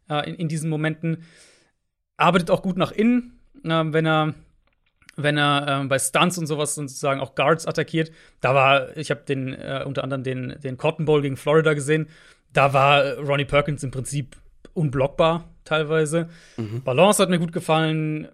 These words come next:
Speaker 1: Ähm, wie gesagt, Timing beim, beim Get-Off. Ähm, und ich weiß, er hat nicht so gu-, er hat nicht so gut getestet beim Pro Day.
Speaker 2: Mhm.
Speaker 1: Das hat mich auch ein bisschen gewundert, ehrlich gesagt, weil sein Tape fand ich
Speaker 2: Mhm.
Speaker 1: anders aussah. Ähm,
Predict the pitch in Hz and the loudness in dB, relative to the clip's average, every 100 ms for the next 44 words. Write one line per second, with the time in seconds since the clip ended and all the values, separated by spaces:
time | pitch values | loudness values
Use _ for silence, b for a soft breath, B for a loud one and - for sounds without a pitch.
0 | - 135 127 123 127 - 151 139 127 - | -10 -6 -6 -6 -10 -12 -10 -4 -2 -2
1 | - 147 175 175 160 151 156 147 151 139 | 2 2 4 2 2 2 0 -2 -4 0
2 | 147 147 143 139 - b b b b - | -2 0 -2 -2 -10 b b b b -10
3 | 135 139 - 156 127 170 202 185 185 185 | -8 -8 -6 -4 4 4 4 2 0 0
4 | 175 170 165 180 175 175 160 - 175 180 | -2 -2 -2 -2 -4 -6 -6 -2 -2 0
5 | 247 247 - 262 - - 175 170 185 - | -4 -6 -14 -20 -12 -6 -4 0 0 2
6 | 190 127 123 165 160 147 156 143 123 165 | 2 0 -2 -4 -4 -6 -6 -6 -2 0
7 | 185 185 160 165 156 165 165 135 131 131 | 0 -2 -6 -6 -6 -6 -4 -4 -4 -4
8 | 151 165 - 147 139 127 - _ 202 240 | -2 -2 -2 -6 -6 -12 -20 _ -8 -6
9 | 226 202 151 175 180 - 185 202 196 196 | -6 -2 -2 -2 -2 -4 -4 -4 -6 -8
10 | b b b b - 147 147 147 143 139 | b b b b -6 -4 -4 -4 -6 -8